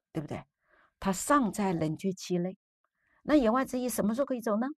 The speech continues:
二零一二年度的财务报表的审计报告签了，公布了，假定是四月六号公布，你四月七号可以走，你不能在二零一二年十二月三十一号走，实际上也在讲故事，对的。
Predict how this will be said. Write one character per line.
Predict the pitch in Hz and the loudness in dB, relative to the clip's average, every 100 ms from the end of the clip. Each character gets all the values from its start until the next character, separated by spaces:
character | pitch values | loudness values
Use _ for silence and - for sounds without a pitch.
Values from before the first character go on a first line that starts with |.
| _ _ _ - _ _ _ _ _ _ _ | _ _ _ -20 _ _ _ _ _ _ _
二 | - 254 | -2 2
零 | 226 190 190 | 2 0 0
一 | 220 | 0
二 | 262 | 0
年 | 226 160 170 | 0 0 0
度 | 190 185 | -2 -4
的 | - 139 127 _ | -4 -8 -8 _
财 | - 147 | -4 0
务 | 175 | 0
报 | 196 196 | 0 -2
表 | |
的 | 170 | -4
审 | 170 139 | -6 -6
计 | 139 | -6
报 | 165 165 | -4 -2
告 | 165 143 - | -2 -4 -4
签 | - 185 185 | -4 -2 -2
了， | 190 _ _ _ _ | -6 _ _ _ _
公 | 208 202 | 0 2
布 | 220 | 4
了， | 240 - _ - - _ _ | 2 0 _ -10 -10 _ _
假 | - - | -6 -4
定 | 180 | -4
是 | 185 | -4
四 | 175 220 | -6 -2
月 | 202 | 0
六 | 190 | 0
号 | 185 | 0
公 | 185 170 | -2 -4
布， | 175 - _ | -6 -10 _
你 | - | -12
四 | 139 - | -10 -2
月 | 214 | 0
七 | 170 180 | 0 -4
号 | 165 | -8
可 | 165 156 | -8 -8
以 | |
走， | - - _ - - 190 | -8 -12 _ -20 -20 0
你 | 185 | 2
不 | 190 226 | 4 4
能 | 180 | 4
在 | 180 190 | 2 0
二 | - | 0
零 | 220 180 175 | -2 -2 0
一 | |
二 | 202 | 0
年 | 190 165 | -2 -6
十 | - - | -8 -4
二 | 185 | -2
月 | 185 | -2
三 | 165 165 | -6 -8
十 | 160 | -10
一 | 151 147 | -12 -16
号 | 156 | -14
走， | - 131 _ _ _ - | -12 -12 _ _ _ -18
实 | - 143 | -10 -6
际 | 151 | -6
上 | - - _ | -8 -10 _
也 | - | -12
在 | - - | -10 -10
讲 | - - | -14 -16
故 | - 98 | -14 -14
事， | - - _ _ _ _ _ - | -14 -20 _ _ _ _ _ -14
对 | |
的。 | - | -14